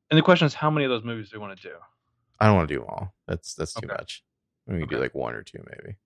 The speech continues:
Speaker 1: Okay. Um,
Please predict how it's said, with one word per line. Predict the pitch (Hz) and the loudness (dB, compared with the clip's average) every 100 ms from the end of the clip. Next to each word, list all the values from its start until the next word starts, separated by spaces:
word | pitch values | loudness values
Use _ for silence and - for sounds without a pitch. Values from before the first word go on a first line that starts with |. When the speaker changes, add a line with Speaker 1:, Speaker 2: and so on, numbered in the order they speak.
| _ _ _ _ _ 117 | _ _ _ _ _ -20
Speaker 1:
Okay. | 98 92 _ _ _ _ _ _ _ _ _ _ _ _ _ _ _ _ _ _ _ _ _ | -20 -20 _ _ _ _ _ _ _ _ _ _ _ _ _ _ _ _ _ _ _ _ _
Um, | - 101 98 98 95 92 92 | -10 -8 -4 -4 -4 -4 -6